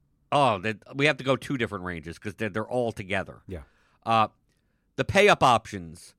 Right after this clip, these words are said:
Speaker 1: are Grealish and Moutinho.
Speaker 2: Yep.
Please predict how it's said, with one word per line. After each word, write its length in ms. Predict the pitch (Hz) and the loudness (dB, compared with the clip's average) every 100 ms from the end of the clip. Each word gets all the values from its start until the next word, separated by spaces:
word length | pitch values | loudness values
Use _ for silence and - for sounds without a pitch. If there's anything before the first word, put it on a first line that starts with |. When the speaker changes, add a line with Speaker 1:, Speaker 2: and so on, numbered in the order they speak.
| _ _ _ _ _ _ _ _ _ - | _ _ _ _ _ _ _ _ _ 0
Speaker 1:
are 360 | 120 113 104 - - | 2 4 2 -4 -10
Grealish 400 | 123 147 143 131 | 0 2 2 0
and 120 | 113 107 | -4 -6
Moutinho. 420 | - 95 71 - _ _ _ _ _ _ - | -6 -10 -14 -18 _ _ _ _ _ _ -8
Speaker 2:
Yep. 220 | 127 | -8